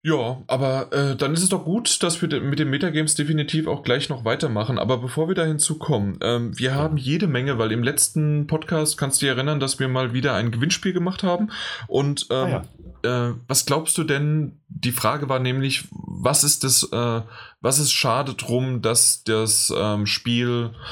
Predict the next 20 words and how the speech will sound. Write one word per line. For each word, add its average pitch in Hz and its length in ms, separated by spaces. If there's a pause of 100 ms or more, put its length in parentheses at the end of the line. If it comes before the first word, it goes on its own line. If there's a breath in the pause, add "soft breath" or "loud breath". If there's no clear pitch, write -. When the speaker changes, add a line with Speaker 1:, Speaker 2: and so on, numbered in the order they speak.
(200 loud breath)
Speaker 1:
äh, 101 120
verschoben 135 460
worden 110 240
ist? 170 260
Oder 117 200
welches 123 320
davon 123 340
ist 120 160
es? - 320 (280 loud breath)
Ähm, 131 380
und 127 420
was 131 120
glaubst 131 260
du, 131 60
was 127 140
so 120 100
am 107 80
meisten 101 320
genannt 98 280
wurde? 90 240